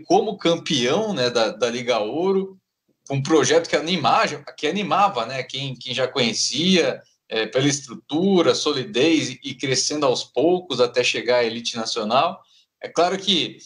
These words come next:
a, a pandemia atrapalhou, né, um pouco a temporada da estreia do, do, do Jacaré no N B B, mas, é, o desempenho final, né, foi o, o décimo lugar, com treze vitórias e quatorze derrotas,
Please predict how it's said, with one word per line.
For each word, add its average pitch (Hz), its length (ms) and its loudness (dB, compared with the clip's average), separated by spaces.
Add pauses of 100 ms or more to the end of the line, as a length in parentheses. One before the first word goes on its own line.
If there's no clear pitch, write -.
(160)
a, 127 340 2
a - 40 -4
pandemia 147 540 -2
atrapalhou, 139 800 -2
né, 120 40 -8
um 117 140 -10
pouco 127 440 -8
a 104 60 -6
temporada 120 600 2
da 113 100 -2
estreia 123 580 0
do, 98 460 -6
do, 95 140 -16 (180)
do 110 100 -8
Jacaré 113 600 2
no 120 100 -4
N 113 120 -4
B 107 180 0
B, 170 300 0 (380)
mas, 123 680 -2
é, 113 380 2 (260)
o 123 100 -10
desempenho 135 400 -2
final, 135 460 0
né, 127 100 -4
foi 113 640 0
o, 104 320 -10
o 120 40 -8
décimo 127 540 0
lugar, 113 460 -2
com 156 260 -4
treze 165 440 0
vitórias 131 480 0
e - 40 -20
quatorze 123 460 -4
derrotas, 143 800 -2